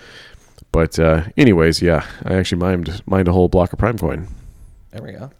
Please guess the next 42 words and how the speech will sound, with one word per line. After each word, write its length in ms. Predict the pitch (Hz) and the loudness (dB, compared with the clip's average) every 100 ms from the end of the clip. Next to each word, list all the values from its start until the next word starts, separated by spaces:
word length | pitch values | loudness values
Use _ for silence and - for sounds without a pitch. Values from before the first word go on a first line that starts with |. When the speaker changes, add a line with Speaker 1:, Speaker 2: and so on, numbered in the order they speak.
| - | -6
Speaker 1:
And 80 | - | -2
which 160 | 82 | -2
is 60 | - | -2
kinda 180 | 87 82 | -4 -4
fun. 340 | - 71 85 - - - - - - | -4 -4 -4 -8 -20 -20 -20 -12 0
But 100 | 123 | 4
yeah, 140 | 143 | 6
you 140 | 113 | 4
know, 120 | 107 110 | 4 6
it 80 | 110 | 6
was, 420 | 110 98 - - _ _ _ _ _ - | 4 2 -8 -12 _ _ _ _ _ -2
I've 160 | 104 | -2
gone 220 | 107 117 | 0 0
through, 180 | 110 101 - - | -2 -6 -8 -6
you 120 | 104 | 0
know, 100 | 87 | 0
after 260 | 95 - | 0 -2
going 240 | 95 98 90 | -4 -2 -2
through 140 | 87 | -2
that 180 | 87 85 | -2 0
bubble, 280 | 87 82 78 | 0 0 -2
I 80 | 80 | -2
was 140 | 80 | -2
like, 140 | 80 | -4
"Certainly 680 | - - 113 98 90 85 80 - - - - | -2 0 0 0 0 -2 -4 -12 -20 -20 -4
we've 140 | 95 | 0
all 160 | 87 85 | 4 4
learned 200 | 82 80 | 2 -2
our 80 | 73 | -2
lesson." 460 | 71 76 - - - - - _ _ _ _ _ _ _ | -2 -2 -4 -8 -12 -16 -20 _ _ _ _ _ _ _
But 140 | - 92 | 0 2
no. 320 | 87 85 78 - - - - | 4 2 0 -6 -8 -6 0
<laughs> 280 | - - 151 - 202 190 - - | 2 4 2 2 -8 -10 -10 -2
No, 320 | 98 101 98 | 6 8 8
not, 200 | 101 113 | 8 6
not 260 | 107 110 120 | 8 8 8
at 100 | 104 | 8
all. 300 | 101 101 95 | 10 10 8
<laughs> 1200 | - 123 165 143 151 143 - 185 - 196 - - | 4 4 4 6 4 2 -2 -12 -10 -12 -4 2
A, 300 | 95 98 - | 4 4 2
a 120 | 98 | 2
whole 720 | 90 110 113 110 104 92 87 | 6 10 12 12 10 6 2